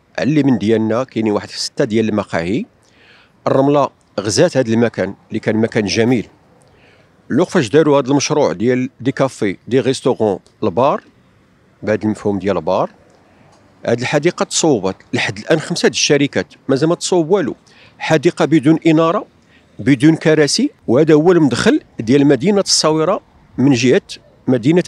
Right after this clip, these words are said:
أكادير. وكمدينة سياحية واللي عندها واحد الأوج عالمي وعندها واحد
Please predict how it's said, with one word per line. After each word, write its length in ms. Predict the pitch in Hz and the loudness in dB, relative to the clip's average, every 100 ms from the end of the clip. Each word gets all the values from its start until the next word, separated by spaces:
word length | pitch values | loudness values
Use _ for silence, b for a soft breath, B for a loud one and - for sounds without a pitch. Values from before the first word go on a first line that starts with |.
| - | -2
أكادير. 400 | 135 120 92 90 - B B B _ | 0 0 0 -6 -10 B B B _
وكمدينة 600 | - 123 131 113 185 185 | -2 2 4 4 4 2
سياحية 640 | - 151 151 147 139 113 113 | 2 0 -2 0 0 0 -2
واللي 160 | 123 113 | -2 0
عندها 220 | 113 123 | 0 0
واحد 220 | 120 98 | -2 -6
الأوج 560 | 98 - 147 107 78 - - | -6 -2 0 -2 -6 -6 0
عالمي 580 | 101 180 170 151 139 - b b b _ _ _ _ _ _ - | 2 4 4 2 0 -4 b b b _ _ _ _ _ _ -6
وعندها 320 | 101 113 110 | -2 0 2
واحد 600 | 120 110 95 110 117 107 | 0 -2 -4 -4 -4 -8